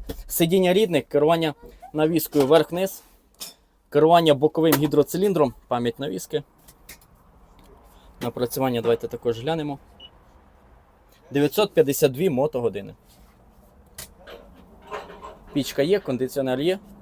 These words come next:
Вартість цього тракторця в комплекті з ґрунтофрезою і доставкою тринадцять тисяч умовних одиниць. Ну, от і завершили вивантаження нової поставки у Вінниці. Бачите, ми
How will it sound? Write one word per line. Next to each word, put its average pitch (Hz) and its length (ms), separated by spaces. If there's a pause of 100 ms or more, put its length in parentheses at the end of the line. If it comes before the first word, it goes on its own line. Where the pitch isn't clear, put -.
(1600)
Вартість - 560 (580)
цього 285 220
тракторця - 500
в 123 80
комплекті 139 440
з 127 100
ґрунтофрезою 135 760 (420)
і 156 100
доставкою 170 600 (500)
тринадцять 165 500
тисяч 175 400 (180)
умовних 127 420
одиниць. 101 400 (2750)
Ну, 196 280
от 185 180
і 165 240
завершили 139 500
вивантаження 120 600 (800)
нової 123 260
поставки 123 440
у 123 60
Вінниці. 180 480
Бачите, 98 240
ми 101 60